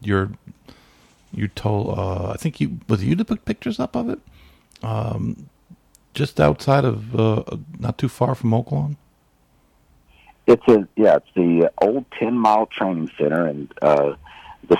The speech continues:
Speaker 2: sellers bought it, and they redid the track, uh, made it a little bigger, and then tore down the barns and, uh, built back new,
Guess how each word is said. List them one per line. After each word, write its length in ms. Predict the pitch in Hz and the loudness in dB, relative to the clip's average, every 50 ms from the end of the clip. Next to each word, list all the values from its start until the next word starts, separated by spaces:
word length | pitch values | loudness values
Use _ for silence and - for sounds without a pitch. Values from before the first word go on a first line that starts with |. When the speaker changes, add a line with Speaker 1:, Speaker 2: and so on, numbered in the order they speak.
| - - | 2 4
Speaker 2:
sellers 380 | - 101 101 104 104 101 90 - - _ | 6 6 8 8 6 4 2 -2 -4 _
bought 240 | - 80 76 73 - | 2 4 4 2 0
it, 160 | 78 76 - _ - _ _ _ _ _ _ _ _ _ _ _ _ _ | -6 -12 -14 _ -20 _ _ _ _ _ _ _ _ _ _ _ _ _
and 500 | - 82 85 87 87 90 87 87 80 - - _ _ _ - | -10 -6 -2 -2 -2 -2 -2 -6 -8 -12 -16 _ _ _ -16
they 560 | - - 85 82 82 80 82 80 80 80 - - - - - - - - _ | -2 0 2 2 2 2 0 -2 -4 -6 -12 -18 -20 -20 -18 -20 -20 -12 _
redid 500 | - 85 90 98 104 92 104 104 92 90 | 2 4 4 4 6 4 2 2 2 0
the 80 | - - | -6 -6
track, 680 | - - - 82 80 78 78 78 76 - - _ - - - - - | -6 -4 -2 0 2 2 0 0 -2 -8 -16 _ -20 -20 -20 -20 -8
uh, 440 | - 76 76 78 76 76 73 71 76 73 _ | -4 0 0 2 2 0 0 -4 -6 -10 _
made 180 | 80 82 80 | -4 -4 -2
it 40 | 82 | 0
a 20 | 85 | -2
little 260 | 82 80 78 78 73 _ | -2 -2 -2 -4 -4 _
bigger, 420 | - 80 80 73 - 73 73 73 71 | 0 0 0 0 -2 -2 -2 -2 -4
and 100 | 71 - | -6 -10
then 240 | 78 78 76 73 - _ - - - - - _ _ _ | -12 -12 -12 -14 -18 _ -20 -20 -20 -20 -20 _ _ _
tore 220 | - - 95 90 82 | 0 6 6 6 8
down 260 | 90 87 85 82 85 | 8 4 4 2 -2
the 60 | 87 | -6
barns 520 | - 80 78 78 76 73 73 73 76 76 - - - - _ - | -6 -4 -4 -2 -2 -4 -6 -8 -12 -16 -20 -20 -20 -20 _ -14
and, 440 | 64 65 67 69 71 73 71 - - | -12 -10 -10 -10 -10 -12 -12 -12 -14
uh, 540 | 69 57 57 69 73 73 71 69 69 71 - - _ _ | -10 -6 -4 -2 0 0 0 0 -2 -4 -6 -10 _ _
built 260 | - 80 78 76 - - | 0 2 2 2 0 2
back 300 | 73 73 76 76 - - | 2 2 2 2 0 -6
new, 380 | 69 76 73 73 76 71 69 | -8 -6 -4 -2 -4 -4 -6